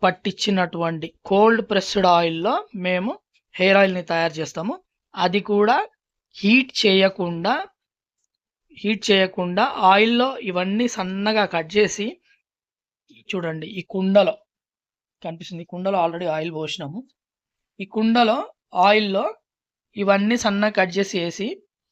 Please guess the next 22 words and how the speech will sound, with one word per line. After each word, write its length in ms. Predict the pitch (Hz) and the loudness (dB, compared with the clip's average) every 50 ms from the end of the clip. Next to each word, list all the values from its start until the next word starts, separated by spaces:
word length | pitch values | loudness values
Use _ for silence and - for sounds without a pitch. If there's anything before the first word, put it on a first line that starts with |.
| _ _ - | _ _ -6
ఫార్టీ 300 | - 208 196 208 196 226 | 0 2 2 2 2 2
ఎయిట్ 220 | 214 208 208 190 196 | 2 2 2 2 4
అవర్స్ 300 | 190 190 202 196 - 208 | 4 4 4 2 2 -2
వరకు 240 | 185 185 190 208 247 | -2 -2 -2 -2 -2
దాన్ని 240 | 208 196 185 175 165 | -2 -2 -2 -2 -2
అలాగే 280 | 165 165 175 180 180 | -2 -2 -2 0 0
వదిలేస్తాము. 640 | 180 165 143 147 156 170 170 - - 160 156 190 247 302 | -2 -2 -4 -4 -4 -6 -4 -4 -6 -6 -6 -6 -8 -10
ఈ 100 | 269 294 | -10 -12
ప్రాసెస్ 420 | - - 160 156 156 - 180 - 185 | -8 -6 -6 -6 -6 -8 -10 -10 -10
ఇంకా 160 | 165 165 170 | -10 -10 -10
స్టార్ట్ 320 | 160 - 160 151 156 156 | -8 -8 -8 -6 -6 -6
అయింది 180 | 156 156 147 143 | -6 -6 -6 -8
చూడండి. 320 | 147 147 147 143 135 160 247 _ _ _ _ _ _ _ _ _ _ _ _ _ _ _ _ _ _ _ _ _ _ _ _ _ _ _ _ _ _ _ _ _ _ _ _ _ _ _ _ _ _ _ _ _ _ _ _ _ _ _ _ _ _ | -10 -10 -10 -10 -10 -12 -14 _ _ _ _ _ _ _ _ _ _ _ _ _ _ _ _ _ _ _ _ _ _ _ _ _ _ _ _ _ _ _ _ _ _ _ _ _ _ _ _ _ _ _ _ _ _ _ _ _ _ _ _ _ _
ఇదంతా 420 | - 165 165 160 160 156 156 175 160 | -8 -4 -4 -4 -4 -2 -2 -2 -2
కూడా, 200 | 156 156 170 240 330 - _ _ _ _ _ _ _ _ _ _ _ _ _ _ _ _ - | -2 0 -2 -2 -4 -4 _ _ _ _ _ _ _ _ _ _ _ _ _ _ _ _ -8
ఆ, 100 | 208 180 170 170 165 160 160 160 170 - | -4 -2 -2 0 0 0 0 -2 -4 -4
అందులో 420 | 269 226 190 190 202 202 202 202 202 196 196 190 196 190 - - - | -2 0 2 2 4 4 6 6 8 8 8 6 4 2 -4 -8 -2
వేసి 360 | 175 190 208 208 - 285 302 311 285 214 180 160 143 139 135 165 - _ - - | 0 2 2 2 2 0 0 0 2 0 0 -2 -4 -6 -10 -14 -18 _ -16 -12
ఒక 140 | 170 170 180 | -10 -8 -4
ఫార్టీ 320 | 165 - 180 175 185 185 | 0 2 2 2 4 4
ఎయిట్ 180 | 196 196 190 175 | 2 2 2 2
అవర్స్ 320 | 185 185 190 196 190 - | 4 4 4 2 2 0